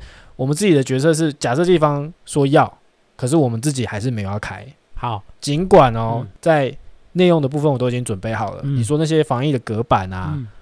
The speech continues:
Speaker 1: 或是员工的那些防护，防护具啊什么东西，我其实都准备好了。
Speaker 2: 嗯。
Speaker 1: 可是我还是没有打算要先解禁这样子。
Speaker 2: 好，我，我简单解读啦哈。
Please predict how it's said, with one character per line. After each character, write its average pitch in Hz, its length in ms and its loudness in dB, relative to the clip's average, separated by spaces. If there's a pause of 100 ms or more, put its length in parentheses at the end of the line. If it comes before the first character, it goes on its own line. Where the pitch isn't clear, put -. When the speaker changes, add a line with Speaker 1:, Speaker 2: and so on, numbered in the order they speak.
(100)
Speaker 1:
或 156 80 2
是 151 200 2
员 123 240 -2
工 135 260 0
的 120 240 0
那 127 100 -2
些 123 220 -2
防 110 240 -2
护， 135 160 2
防 110 260 -8
护 147 200 0
具 135 180 0
啊 110 100 0
什 107 140 -8
么 95 80 -10
东 104 180 -6
西， 107 220 -10
我 101 100 -6
其 123 140 -2
实 151 60 4
都 175 80 6
准 143 120 0
备 131 140 0
好 113 120 -2
了。 - 80 -8
Speaker 2:
嗯。 131 280 0 (240)
Speaker 1:
可 117 100 -4
是 170 160 2
我 127 200 0
还 110 100 0
是 151 100 -2
没 160 140 0
有 120 220 0
打 104 160 -6
算 120 180 -4
要 117 220 2
先 110 280 -8 (200)
解 98 180 -6
禁 101 260 -8
这 101 80 -10
样 90 200 -12
子。 101 120 -18 (360)
Speaker 2:
好， 107 260 -4 (220)
我， 240 180 2
我 233 100 6
简 156 240 2
单 196 320 2 (140)
解 139 180 2
读 123 280 2
啦 107 160 0
哈。 113 260 -4